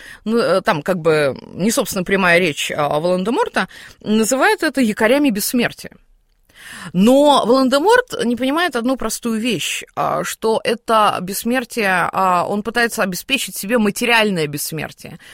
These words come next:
вот эту вот вечную жизнь, а, в материи. И, м, дальше, э, это, кстати, в фильме хорошо показано,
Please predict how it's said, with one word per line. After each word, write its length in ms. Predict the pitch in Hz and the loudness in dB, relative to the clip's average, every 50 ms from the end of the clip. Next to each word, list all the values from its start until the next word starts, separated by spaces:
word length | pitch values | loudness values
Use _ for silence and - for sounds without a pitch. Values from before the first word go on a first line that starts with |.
| - - _ | -20 -16 _
вот 120 | - 180 | -4 -2
эту 160 | 214 202 196 | -2 -2 0
вот 180 | 190 180 170 - | -2 -2 -2 -2
вечную 480 | 175 220 226 - - - 208 190 190 202 | -2 -4 -2 -2 -2 -2 0 0 0 0
жизнь, 520 | 175 190 240 233 185 143 156 156 151 - - | 2 2 0 0 0 -2 -4 -6 -6 -6 -6
а, 320 | - 165 170 160 156 151 | -2 0 0 2 0 0
в 80 | 147 156 | -2 -2
материи. 760 | 175 190 196 196 - - 262 214 160 139 135 - - - - _ _ - - - - - - 220 202 165 - _ | -2 -2 -2 -2 -2 -2 0 0 -2 -2 -8 -10 -12 -16 -18 _ _ -20 -20 -20 -20 -20 -18 -18 -18 -18 -16 _
И, 420 | - 233 233 233 233 233 226 214 208 | -2 0 2 4 4 4 4 4 4
м, 1080 | 190 156 - - 180 196 196 196 196 190 190 185 180 165 151 135 131 120 95 90 95 - | 2 2 -2 -4 -2 -2 0 0 0 -2 -2 -2 -4 -4 -4 -6 -8 -8 -8 -6 -6 -4
дальше, 460 | 185 190 262 359 392 427 - - 339 | 0 0 0 2 0 0 0 0 2
э, 500 | 311 277 254 226 156 147 185 185 143 165 | 4 4 4 4 4 4 4 4 4 2
это, 120 | 233 - | -2 -2
кстати, 320 | - - - 240 202 - 226 | -4 -4 -4 -2 -2 -2 -4
в 60 | - | -2
фильме 260 | - 285 240 208 180 | 0 0 0 0 -2
хорошо 320 | - - 175 180 - 202 | -2 -2 -2 -2 -2 -4
показано, 600 | - - 214 - - 415 403 392 349 311 247 220 | -6 -6 -4 -2 -2 -2 -2 -2 -2 -2 -4 -4